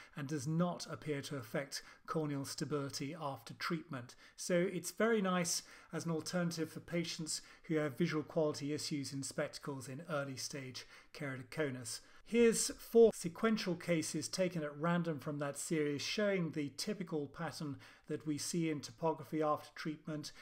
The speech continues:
with a flattening over the apex of the cone here and a steepening of the superior cornea and a more symmetrical resultant shape, better centered on the corneal vertex.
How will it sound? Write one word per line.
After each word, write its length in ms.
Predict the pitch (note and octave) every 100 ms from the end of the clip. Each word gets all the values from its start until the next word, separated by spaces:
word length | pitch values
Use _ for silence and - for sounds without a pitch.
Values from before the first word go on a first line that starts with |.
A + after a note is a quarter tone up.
| - -
with 260 | E3 D3+ D3+ F#3
a 160 | D3+
flattening 720 | C3 - F3 E3 - E3 D3+ C#3+ - - G3
over 220 | D#3+ D3
the 220 | C#3+ D#3+
apex 480 | F3 E3 E3 D#3 -
of 60 | C#3
the 80 | D3+
cone 400 | - D#3 D3 D3+
here 380 | C#3 D3 C#3+ - - -
and 380 | D#3+ D3+ C#3+ C3+ F#3
a 160 | D3+ C3+
steepening 720 | - - E3 D#3+ D3+ D3 C#3 - -
of 220 | D#3 C#3+ -
the 80 |
superior 600 | C3 - E3 E3 E3+ D3 C#3
cornea 580 | - D#3+ D3+ D3 D3 D3 - - - F#3
and 300 | D3+ D3 C3+
a 80 | E3
more 320 | D#3 D#3+ D#3
symmetrical 840 | C#3+ - D3+ D#3 - - - C#3+ C#3 - -
resultant 640 | D3+ C#3+ D#3 D3+ - C#3+ D#3
shape, 360 | - D#3 D3 - - -
better 300 | - D3+ -
centered 580 | B2+ - D#3 C#3 D3 C3+ G#3+
on 280 | D#3+ D3 C#3+
the 240 | C#3+ C#3 - - -
corneal 380 | - D#3+ C#3+ C#3
vertex. 680 | C3 D3 C3+ C#3 C#3 -